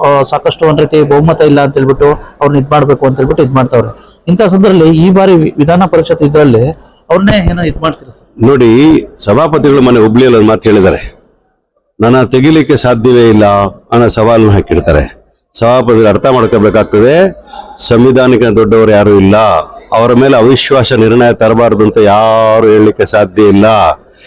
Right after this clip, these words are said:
Speaker 2: ಖಂಡಿತವಾಗ್ಲೂ ಕೂಡ ಬಿ ಜೆ ಪಿಯ ಸಭಾಪತಿ ಯಾಕೆ ಇರ್ಬೇಕು? ನಮ್ಮ ಸರ್ಕಾರ ಇರ್ಬೇಕಾದ್ರೆ ಕಾಂಗ್ರೆಸ್ಸಿನ ಸಭಾಪತಿ ಯಾಕೆ ಆಗ್ಬಾರ್ದು? ಕಾಂಗ್ರೆಸ್ಸಿನ ಉಪಸಭಾಪತಿ ಯಾಕೆ ಆಗ್ಬಾರ್ದು?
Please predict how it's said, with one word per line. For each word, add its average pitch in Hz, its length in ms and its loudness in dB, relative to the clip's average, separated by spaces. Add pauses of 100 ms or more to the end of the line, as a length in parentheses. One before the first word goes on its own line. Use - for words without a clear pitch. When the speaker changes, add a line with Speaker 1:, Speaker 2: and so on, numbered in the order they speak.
(260)
Speaker 2:
ಖಂಡಿತವಾಗ್ಲೂ 135 720 0
ಕೂಡ 151 180 0
ಬಿ 131 220 0
ಜೆ 135 260 2
ಪಿಯ 131 180 0
ಸಭಾಪತಿ 120 580 0 (440)
ಯಾಕೆ 123 300 0
ಇರ್ಬೇಕು? 117 680 0 (340)
ನಮ್ಮ 120 120 0
ಸರ್ಕಾರ 127 400 -2
ಇರ್ಬೇಕಾದ್ರೆ 117 800 0 (360)
ಕಾಂಗ್ರೆಸ್ಸಿನ 147 600 0 (520)
ಸಭಾಪತಿ 127 420 0
ಯಾಕೆ 120 280 0
ಆಗ್ಬಾರ್ದು? 110 800 0 (440)
ಕಾಂಗ್ರೆಸ್ಸಿನ 147 460 0
ಉಪಸಭಾಪತಿ 127 720 0
ಯಾಕೆ 113 300 0
ಆಗ್ಬಾರ್ದು? 107 760 0